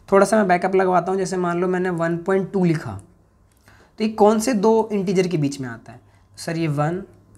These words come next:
और टू के कहीं बीच में आता है, वन पॉइंट टू। तो इसमें से लीस्ट कौन सा हुआ, सबसे लेस देन वाला कौन सा हुआ? सर, वन। तो वन पॉइंट टू का आंसर कितना देता है ग्रेटेड, ग्रेटेस्ट इंटीजर? सर, वन। ओ सर, कुछ याद आया? हाँ, हाँ, हाँ, हाँ।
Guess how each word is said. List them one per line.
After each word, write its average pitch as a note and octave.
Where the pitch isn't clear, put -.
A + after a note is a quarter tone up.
और C#3+
टू D3+
के E3+
कहीं D3+
बीच C#3+
में F3
आता D#3
है, F3
वन D#3+
पॉइंट E3
टू। E3+
तो F3
इसमें G#3
से A3+
लीस्ट A#3
कौन G#3
सा E3
हुआ, C3
सबसे D#3
लेस F#3+
देन A3+
वाला A3
कौन A3+
सा G#3+
हुआ? D3
सर, D3
वन। B2
तो D3+
वन D#3+
पॉइंट F#3+
टू F#3+
का F#3+
आंसर F#3
कितना G3
देता F#3+
है F#3+
ग्रेटेड, F#3
ग्रेटेस्ट D#3
इंटीजर? C#3
सर, B2+
वन। A2+
ओ D#3+
सर, D#3
कुछ E3
याद E3+
आया? G#3
हाँ, A#2+
हाँ, G#2
हाँ, G2+
हाँ। G2+